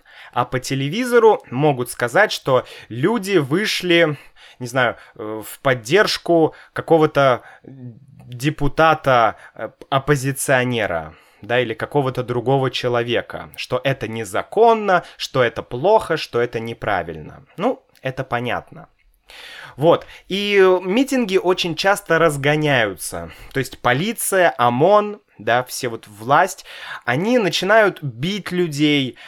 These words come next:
они начинают, э, о-, очень много людей они, э, сажают в грузовики,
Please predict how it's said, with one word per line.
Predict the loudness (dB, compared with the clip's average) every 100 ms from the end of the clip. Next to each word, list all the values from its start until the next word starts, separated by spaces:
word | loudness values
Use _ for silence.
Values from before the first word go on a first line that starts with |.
| -10
они | -6 0 0
начинают, | 0 -4 0 4 4 2 -2 -4
э, |
о-, | 2 4 4 2 -2 -16 -20 -20 -18 -14 -8 -2 -2 0
очень | -2 0 0
много | 2 2 2
людей | 0 0 0 0 0
они, | -2 -2 0 -2 -4 -14 -20
э, | -8 -4 -2 -2 -6 -14
сажают | -6 -2 0 2 2 2
в | -4 -4
грузовики, | -2 0 -2 -6 -10 -10 -6 -2